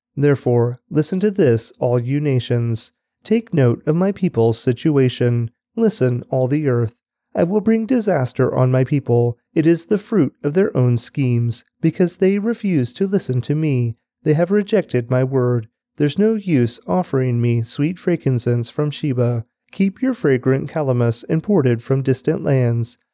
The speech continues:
I will not accept your burnt offerings. Your sacrifices have no pleasing aroma for me. Therefore, this is what the Lord says. I will put obstacles in my people's path.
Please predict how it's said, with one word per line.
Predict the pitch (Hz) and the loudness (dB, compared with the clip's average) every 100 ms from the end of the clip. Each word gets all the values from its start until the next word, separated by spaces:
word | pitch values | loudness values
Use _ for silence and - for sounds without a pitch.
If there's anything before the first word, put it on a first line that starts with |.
| _ - | _ -2
I | |
will | 165 185 | 0 0
not | 190 196 | 0 2
accept | 226 240 - 123 - | 0 -2 0 -2 0
your | 139 | -2
burnt | 139 135 - | 0 0 0
offerings. | 139 120 120 117 113 - - _ | -4 -2 0 0 -2 -4 -16 _
Your | 151 165 196 | -2 0 0
sacrifices | - 160 - 117 117 113 120 117 | 0 -2 0 0 0 0 -2 -4
have | - 151 | -4 -2
no | 180 202 | -2 -2
pleasing | - 156 127 123 135 | -2 -2 0 0 0
aroma | 160 165 120 110 | 0 -2 0 0
for | 104 131 | 0 0
me. | 135 127 117 113 - _ _ - | 0 0 0 -2 -8 _ _ -6
Therefore, | 139 143 135 127 120 117 117 _ _ | 0 0 2 0 0 0 -4 _ _
this | 135 147 170 254 | 0 0 0 -4
is | 202 - | -4 0
what | 143 | 0
the | - | 0
Lord | 175 117 117 113 | 0 0 0 -2
says. | - 120 117 113 - _ _ _ - | -2 0 0 -2 -8 _ _ _ -4
I | 143 | -2
will | 160 175 | 0 0
put | 220 220 | 0 2
obstacles | 185 - - 123 123 117 113 - | 0 -2 -4 -4 0 0 0 -2
in | 139 | -2
my | 156 170 | -2 -2
people's | - 120 117 - | -4 0 0 0
path. | 135 120 113 107 | 0 2 0 -4